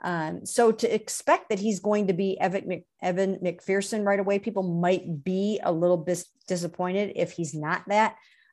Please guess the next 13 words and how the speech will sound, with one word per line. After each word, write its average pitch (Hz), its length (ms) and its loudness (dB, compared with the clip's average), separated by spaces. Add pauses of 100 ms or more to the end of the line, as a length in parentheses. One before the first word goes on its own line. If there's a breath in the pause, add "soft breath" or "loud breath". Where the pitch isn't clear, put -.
Uh, 180 180 2
but 196 140 2
I, - 160 4
but 208 140 2
I 220 80 6
think 254 200 0
he 247 100 -2
can 214 160 0
develop 190 520 4
into 180 260 0
a 165 120 0
really 190 600 2
good 190 360 6